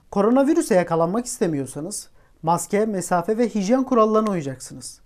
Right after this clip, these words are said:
İnançlı biriyseniz dinin emirlerine uyacaksınız ki öbür dünyada rahata kavuşasınız. Kuralları aslına uygun şekilde yapınca aslında her şey çok iyi.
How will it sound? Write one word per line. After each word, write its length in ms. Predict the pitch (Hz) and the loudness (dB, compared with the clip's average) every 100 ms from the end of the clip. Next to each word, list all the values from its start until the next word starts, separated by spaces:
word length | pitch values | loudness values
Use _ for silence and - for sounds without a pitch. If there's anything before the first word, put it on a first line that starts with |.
| - | -4
İnançlı 460 | 202 208 208 - 330 | 0 2 0 0 2
biriyseniz 680 | 302 269 165 151 151 - - - | 4 2 -2 -6 -6 -12 -16 -4
dinin 360 | 185 196 254 277 | 0 2 2 2
emirlerine 440 | 214 208 208 214 226 | 0 2 4 4 4
uyacaksınız 720 | 185 170 208 - 269 262 - | 0 0 -2 0 2 2 2
ki 280 | 247 285 277 - | 0 0 -4 -6
öbür 320 | 185 160 214 | -4 -2 -2
dünyada 720 | 175 180 151 151 147 226 269 - _ - | -2 -2 0 -2 2 2 2 -10 _ -6
rahata 320 | 160 165 170 175 | -2 0 -2 -2
kavuşasınız. 760 | 160 131 143 135 147 147 - - _ - | -4 -6 -10 -12 -12 -14 -16 -20 _ -12
Kuralları 720 | - 202 196 202 240 330 - | 2 4 6 4 2 0 -4
aslına 420 | 170 180 214 240 | -2 -2 0 0
uygun 340 | 233 202 196 254 | 2 0 2 -2
şekilde 400 | 220 175 175 160 | -2 -6 -2 0
yapınca 540 | 175 269 247 269 285 | 0 2 4 2 2
aslında 300 | - - 226 | -2 -2 -2
her 160 | 202 247 | -2 -2
şey 220 | 240 240 | -2 -4
çok 280 | - 190 - | -4 -6 -8
iyi. 120 | 123 | -16